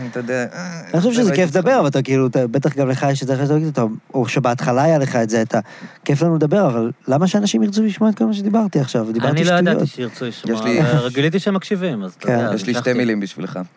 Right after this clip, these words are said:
Speaker 1: שטיפת כלים.
Speaker 2: שטיפת כלים.
Speaker 1: כן.
Speaker 3: יש
Speaker 2: בהלי-,
Speaker 3: הרבה,
Speaker 2: הליכות
Speaker 3: יש,
Speaker 2: גם,
Speaker 3: אה,
Speaker 2: בהליכות
Speaker 3: יש
Speaker 2: אנשים.
Speaker 3: הליכות, יש מכון כושר, יש פקקים, כל אחד מה
Speaker 2: כן.
Speaker 3: ש-,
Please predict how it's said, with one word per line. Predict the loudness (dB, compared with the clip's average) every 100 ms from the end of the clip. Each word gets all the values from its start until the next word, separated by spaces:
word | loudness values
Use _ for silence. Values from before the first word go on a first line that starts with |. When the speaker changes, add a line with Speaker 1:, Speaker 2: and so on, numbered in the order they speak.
| _ _ -18
Speaker 1:
שטיפת | -8 -6 -2 -4
כלים. | -4 -8 -8 -12 -12
Speaker 2:
שטיפת | -2 0 2 0
כלים. | -2 -6 -10 -4
Speaker 1:
כן. | -2 -2 -6 -6 -8 -10 -12 _ -20 -20 -12
Speaker 3:
יש | -2 0 0
Speaker 2:
בהלי-, |
Speaker 3:
הרבה, | 0 2
Speaker 2:
הליכות | 2 2 2 0
Speaker 3:
יש, | 0
Speaker 2:
גם, | 2
Speaker 3:
אה, |
Speaker 2:
בהליכות | 2 2 0 0
Speaker 3:
יש | -2
Speaker 2:
אנשים. |
Speaker 3:
הליכות, | -4 -4 -2 2 2 2 0
יש | -6 -8
מכון | -10 -8
כושר, | -4 -4 -2 -4 -4
יש | -6
פקקים, | -14 -8 -4 -2 -4 -6 -10
כל | -12
אחד | -14 -14 -12
מה | -4
Speaker 2:
כן. |
Speaker 3:
ש-, | -4